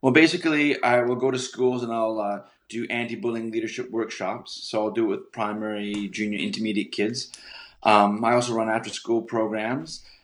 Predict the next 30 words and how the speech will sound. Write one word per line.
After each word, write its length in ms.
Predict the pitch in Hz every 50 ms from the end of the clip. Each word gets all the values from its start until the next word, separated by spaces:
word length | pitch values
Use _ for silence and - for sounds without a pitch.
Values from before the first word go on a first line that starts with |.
| _ _ -
Um, 280 | 101 104 104 104 104
I 40 | 104
run 300 | 107 110 107 107 104 104
P 180 | 104 - - 113
A 100 | 110 107
day 160 | 113 107 107
camps. 680 | - - - 113 107 107 110 113 120 117 - - - - - - _ _
I 240 | 101 101 104 101 98
run, 560 | 98 101 104 101 101 101 101 101 104 101 - - - _
uh, 180 | - 92 98 98
summer 320 | - - - 107 110 107
camps. 420 | 107 - - 107 107 120 127 123 -
My 120 | 113 110
summer 260 | 110 - - 139 139
camps 340 | 139 - - - - - -
actually 360 | - - 107 - - - 110
have 80 | 98 -
become 240 | - - - 104 107
really 180 | 113 113 113
popular. 680 | - - - - 101 95 95 98 - - 101 98 104
Last 300 | 104 107 107 117 110 -
year, 100 | - 107
I 40 | 104
had 120 | 104 104 107
almost 280 | 104 107 104 101 -
a 40 | 104
thousand 440 | - - 107 110 110 107 - 101 101
kids 240 | - 104 98 - -
in 100 | 92 95
them. 100 | 101